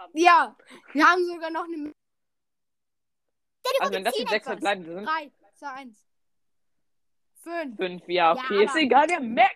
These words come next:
Speaker 2: gezogen.
Speaker 1: Wir haben einfach Mac gezogen. Ja, wir haben hier noch
Speaker 2: Let's go.
Speaker 1: Powerpunkte auf Mac einfach. Das ist
Speaker 2: Oh
Speaker 1: der
Speaker 2: mein Gott.
Speaker 1: krankste, einfach, guck mal, wisst ihr, wir haben hier so eintausend Trophäen drauf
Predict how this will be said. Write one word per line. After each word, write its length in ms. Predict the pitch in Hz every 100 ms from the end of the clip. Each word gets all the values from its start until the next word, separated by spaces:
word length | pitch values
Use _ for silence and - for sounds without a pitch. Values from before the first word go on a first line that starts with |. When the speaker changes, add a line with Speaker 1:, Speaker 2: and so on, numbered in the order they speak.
| _
Speaker 2:
gezogen. 600 | 294 - 262 240 233 202
Speaker 1:
Wir 100 | 339
haben 180 | 349 392
einfach 360 | 415 466 453 294
Mac 460 | 247 269 359 427 -
gezogen. 800 | 339 _ - 320 302 247 214 196 _ _ _ _ -
Ja, 120 | 269
wir 100 | 339
haben 140 | 381
hier 160 | 381 370
noch 60 | 196
Speaker 2:
Let's 100 | 190
go. 120 | 392
Speaker 1:
Powerpunkte 520 | 285 277 311 269 269 -
auf 240 | 285 339 -
Mac 360 | 277 294 349 -
einfach. 460 | 247 247 - 202 196 _ _ _ _ _ _ _ _ _ _ _ _ _ _ -
Das 120 | 349
ist 60 | -
Speaker 2:
Oh 140 | 220
Speaker 1:
der 100 | 196
Speaker 2:
mein 300 | 180 185 185 160 _
Gott. 200 | - 180
Speaker 1:
krankste, 560 | - 302 349 466 - 466 440 - _ _ _ _
einfach, 420 | 349 415 - 320 _ _
guck 120 | 381
mal, 160 | 311 233
wisst 300 | 247 554 - 466
ihr, 140 | 262
wir 100 | 269 320
haben 120 | 359
hier 120 | 311
so 100 | 285 -
eintausend 760 | 269 339 427 - 381 415 415 381
Trophäen 520 | 330 277 330 349 359
drauf 380 | 285 233 269